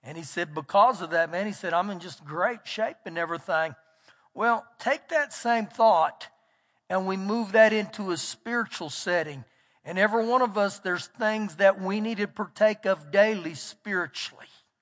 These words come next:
And when I get those things in me spiritually, man, I'm,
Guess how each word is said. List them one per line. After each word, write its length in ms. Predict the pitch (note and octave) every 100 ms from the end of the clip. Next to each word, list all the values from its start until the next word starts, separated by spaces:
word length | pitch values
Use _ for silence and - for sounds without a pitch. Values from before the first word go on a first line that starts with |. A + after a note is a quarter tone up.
| _ _ _ _ _ _ _ _ _ _ -
And 240 | F#3+ F#3+
when 100 | G3+
I 120 | G3
get 300 | F#3+ A#3+ -
those 280 | - B3 -
things 400 | - B3+ B3 F3+
in 160 | B3 A3+
me 100 | A3
spiritually, 880 | - - B3+ B3+ - - F#3+ F#3 C#3+ _ _ _ _ _ _ -
man, 180 | G#3+ G#3+
I'm, 200 | G3+